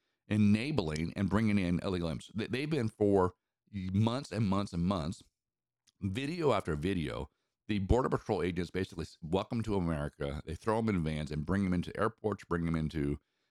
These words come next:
uh, different, uh, ports of entry, and then release them to promise to return to a court date sometime in the next couple of years. Basically, you've gotten, um, quasi-freedom in America, um, but th-, since you're still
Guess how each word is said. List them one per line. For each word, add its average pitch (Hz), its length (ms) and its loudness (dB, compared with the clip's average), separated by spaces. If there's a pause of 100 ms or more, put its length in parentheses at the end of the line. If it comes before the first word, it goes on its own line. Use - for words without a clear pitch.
(120)
uh, 85 300 -2
different, 85 360 -6 (100)
uh, 71 280 -6
ports - 240 -4
of 82 60 -6
entry, 90 340 -4
and 87 120 -2
then 80 160 -2
release 80 500 -2
them 110 380 -4 (920)
to 104 120 0
promise 113 400 -4
to 107 100 -6
return 95 400 -2
to 82 100 0
a 80 60 0
court 85 300 -2
date 78 160 -6
sometime 95 460 -4
in 80 60 0
the 76 80 -2
next 76 200 -4
couple - 180 -6
of 73 60 -4
years. 62 240 -8 (520)
Basically, 127 460 -6
you've 82 240 -2 (180)
gotten, 82 360 -2 (200)
um, 67 420 -6 (300)
quasi-freedom 104 1120 0
in 85 80 -4
America, 73 720 -2 (420)
um, 82 380 -2 (200)
but - 140 -8
th-, 98 120 -8
since - 280 -10
you're 85 220 0
still 117 500 -8